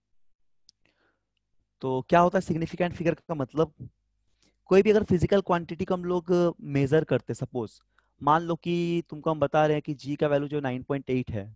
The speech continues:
ठीक, nine point eight meter per second square, तो इस, हम लोग अब लैब में एक्सपेरिमेंट किए, तो हम लोग को exactly ये value नहीं मिलेगा, नाइन पॉइंट एट एग्जैक्ट नहीं मिलेगा। ठीक है, Suppose हम लोग को, अ,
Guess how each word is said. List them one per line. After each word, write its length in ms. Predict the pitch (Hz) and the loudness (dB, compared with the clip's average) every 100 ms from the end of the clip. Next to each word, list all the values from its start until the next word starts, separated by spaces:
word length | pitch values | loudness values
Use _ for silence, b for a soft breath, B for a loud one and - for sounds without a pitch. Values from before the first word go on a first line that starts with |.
| _ | _
ठीक, 220 | 147 - - _ _ _ _ - | -10 -10 -20 _ _ _ _ -12
nine 180 | 135 131 | -10 -6
point 220 | 139 131 | -6 -4
eight 100 | 123 | -6
meter 220 | 127 135 | -6 -6
per 140 | - | -6
second 440 | 127 _ - - 110 | -8 _ -14 -12 -12
square, 320 | - 65 - _ _ _ _ _ _ _ _ _ _ _ _ _ _ - | -12 -16 -16 _ _ _ _ _ _ _ _ _ _ _ _ _ _ -10
तो 100 | - | -2
इस, 200 | 196 - _ 175 | -2 -2 _ -2
हम 140 | 190 | 2
लोग 120 | 214 220 | 4 4
अब 280 | - 180 | 2 2
लैब 220 | 160 170 185 | 6 6 6
में 80 | |
एक्सपेरिमेंट 500 | 196 - 175 170 165 | 2 2 2 2 0
किए, 240 | - 127 160 | 0 0 0
तो 200 | - 170 | -4 -8
हम 120 | 180 | -4
लोग 120 | 196 | -2
को 80 | 220 | 2
exactly 440 | 180 135 151 190 | 2 4 2 2
ये 100 | 220 | 2
value 180 | 214 202 | 2 2
नहीं 100 | 208 | 0
मिलेगा, 460 | 175 117 107 101 107 | -2 -2 -2 -4 -4
नाइन 220 | 135 135 | -4 -4
पॉइंट 180 | 143 151 | -2 0
एट 40 | 147 | 0
एग्जैक्ट 300 | 123 143 147 | 2 0 -2
नहीं 100 | 127 | -6
मिलेगा। 360 | 98 98 98 - | -4 -6 -8 -6
ठीक 120 | 151 | -4
है, 120 | 160 - _ _ _ | -4 -6 _ _ _
Suppose 320 | - 160 170 160 | -8 -4 -2 -2
हम 100 | 160 | -2
लोग 140 | 156 | -2
को, 360 | 165 160 160 - _ _ _ _ | 0 2 0 -4 _ _ _ _
अ, 180 | 135 131 | 4 4